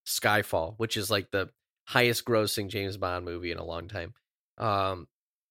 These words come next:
it's considered loved. And then they are like, "We need you to do it again." And then, like, the next one was, like, one of the worst.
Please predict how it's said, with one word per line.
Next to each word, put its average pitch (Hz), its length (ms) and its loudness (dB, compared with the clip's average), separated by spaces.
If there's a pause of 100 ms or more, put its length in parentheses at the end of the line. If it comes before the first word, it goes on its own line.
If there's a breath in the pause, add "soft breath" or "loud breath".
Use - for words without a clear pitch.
(240)
it's 117 240 -4
considered 120 460 2
loved. 107 340 4
And 123 160 0
then 120 220 4
they 120 160 8
are 113 100 10
like, 110 220 4
"We 180 100 4
need 208 160 2
you 202 80 2
to 202 100 8
do 202 140 4
it 202 80 10
again." 180 440 4 (380)
And 143 120 4
then, 151 80 4
like, 156 140 6
the 160 60 -2
next 165 240 6
one 175 140 2
was, 156 140 0 (180)
like, 117 240 8 (120)
one 131 200 4
of 135 60 2
the 127 80 4
worst. - 580 0